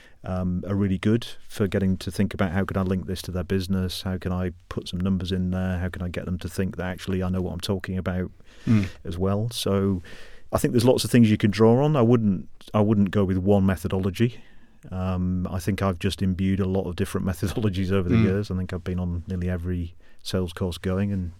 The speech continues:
Speaker 1: Julian probably has too.
Speaker 2: Mm.
Speaker 1: Um, and you develop your own style, and I think it's about you coming across as being authentic when you're asking those questions. And then obviously when they're students, it takes a bit of time to, to get them to do that. So it's about letting them do it,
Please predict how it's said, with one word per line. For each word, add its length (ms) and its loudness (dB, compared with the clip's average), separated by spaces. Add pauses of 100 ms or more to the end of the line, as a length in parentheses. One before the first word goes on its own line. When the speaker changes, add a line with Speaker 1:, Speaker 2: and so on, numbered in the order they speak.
(160)
Speaker 1:
Julian 340 0
probably 260 -4
has 160 -4
too. 320 -4
Speaker 2:
Mm. 200 2 (440)
Speaker 1:
Um, 340 8
and 100 4
you 60 6
develop 300 6
your 140 2
own 100 4
style, 400 4
and 80 2
I 20 2
think 220 0
it's 140 -2
about 280 4 (320)
you 140 2
coming 260 4
across 360 -2
as 80 -2
being 240 2
authentic 680 0 (100)
when 240 -2
you're 140 -2
asking 260 -4
those 160 -4
questions. 460 -4
And 120 0
then 160 -4
obviously 380 -6
when 160 -2
they're 100 -2
students, 580 -4
it 120 -10
takes 260 -8
a 40 -8
bit 120 -6
of 60 -8
time 280 -4
to, 300 -6 (880)
to 100 -8
get 120 -6
them 100 -2
to 100 -10
do 200 4
that. 240 -6
So 80 -4
it's 140 -8
about 280 -4 (140)
letting 320 -2
them 100 -2
do 240 -4
it, 140 -2